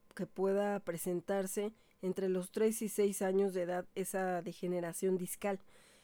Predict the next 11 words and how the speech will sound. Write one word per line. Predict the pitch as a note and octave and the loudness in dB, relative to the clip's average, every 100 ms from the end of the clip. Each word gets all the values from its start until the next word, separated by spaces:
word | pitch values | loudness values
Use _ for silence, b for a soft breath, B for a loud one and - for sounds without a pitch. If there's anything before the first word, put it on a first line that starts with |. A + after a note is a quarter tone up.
| b b _ | b b _
Cuando | G3+ G3+ G3 | 2 4 4
se | F#3+ G3 | 0 0
produce | G3+ G3+ A#3+ | 2 2 2
la | B3 G#3 G3 | 2 4 4
degeneración, | F#3 - F3+ F#3 F#3 F3+ G#3+ G#3+ B3+ - | 0 -2 0 2 2 0 4 4 4 -2
se | - F#3+ | -6 -4
pierde | G3 G3 F#3+ G#3 - | 0 0 2 -2 0
elasticidad | F#3+ F3+ - - F#3 F#3+ F#3+ A3 C4 - - - | 0 0 -2 -6 -4 0 2 0 -2 -8 -18 -10
y | F#3+ F3 | -8 -6
pueden | - F#3 G3 G3+ G3 F3+ b b b - | -2 2 4 4 6 4 b b b -6
calcificarse. | F#3+ F3 F#3 E3+ F3 G3+ G#3 - F#3 | -4 -2 -4 -6 -6 -2 -2 -2 -8